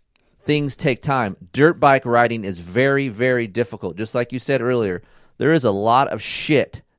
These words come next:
going on at one time when you're riding a dirt bike. You're thinking, you're moving, you're,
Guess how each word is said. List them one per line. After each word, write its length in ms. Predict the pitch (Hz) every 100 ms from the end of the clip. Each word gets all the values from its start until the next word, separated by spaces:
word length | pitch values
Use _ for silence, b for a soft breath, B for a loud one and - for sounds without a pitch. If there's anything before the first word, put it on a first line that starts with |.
| -
going 340 | 92 120 139 139
on 300 | 131 107 95
at 180 | 95 -
one 360 | 98 120 143
time 520 | 139 156 143 101 95 98 _ _
when 140 | 107 107
you're 120 | 101
riding 400 | 107 131 135 120
a 60 | 104
dirt 220 | 117 90
bike. 340 | 78 - _ _ _ _ _ -
You're 140 | 104
thinking, 600 | - 170 175 190 196 214 - _ -
you're 140 | 113
moving, 640 | 117 147 175 175 202 220 - _ _ -
you're, 320 | 110 104